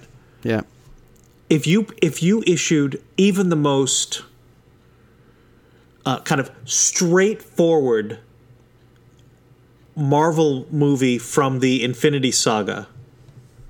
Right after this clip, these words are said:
Speaker 2: any of them,
Speaker 1: Mm.
Speaker 2: in nineteen ninety-five, people wouldn't even know what to make of it. This is not a superhero movie.
Speaker 1: Right.
Speaker 2: They would have been pissed.
Speaker 1: Yeah.
Speaker 2: And I'm talking about movies that are fairly banal.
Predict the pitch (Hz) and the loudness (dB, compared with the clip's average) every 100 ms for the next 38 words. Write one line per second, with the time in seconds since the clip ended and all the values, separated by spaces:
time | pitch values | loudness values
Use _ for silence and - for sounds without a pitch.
0 | - - - - _ _ - - _ _ | -20 -20 -20 -20 _ _ -20 -20 _ _
1 | _ - 202 165 107 107 98 - _ _ | _ -2 0 2 0 -4 -8 -14 _ _
2 | - 123 113 95 _ - 160 151 147 147 | -6 -2 -2 -6 _ -4 0 0 0 0
3 | 135 123 117 - 120 - 196 226 143 139 | -2 -2 -2 -2 -2 0 0 0 0 0
4 | 135 135 135 - 120 190 117 - - _ | 0 0 -2 -2 -4 -2 -4 -6 -16 _
5 | _ - 165 262 185 127 113 - 107 107 | _ -4 -2 -2 0 0 0 -2 -4 -4
6 | 107 98 92 78 - _ _ _ _ _ | -4 -4 -8 -12 -16 _ _ _ _ _
7 | _ _ _ _ _ _ _ 95 110 117 | _ _ _ _ _ _ _ -4 0 2
8 | 185 202 196 143 190 262 - - - - | 2 2 -2 -2 0 0 -2 -4 -8 -18
9 | - _ _ _ _ - 104 147 196 202 | -20 _ _ _ _ -4 0 0 2 2
10 | 247 277 262 240 208 185 214 202 185 175 | 2 2 0 0 0 2 0 0 0 0
11 | 175 196 185 175 151 262 196 98 | 0 0 0 0 0 0 -2 -6